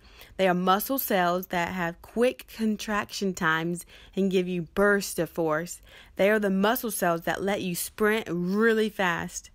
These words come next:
Fast twitch fibers are usually full of proteins that break down the long sugar storing molecule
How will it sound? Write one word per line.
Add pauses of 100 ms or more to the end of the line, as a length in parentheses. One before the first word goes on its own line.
(380)
Fast
twitch
fibers
are
usually
full
of
proteins
that
break
down
the
long
sugar
storing
molecule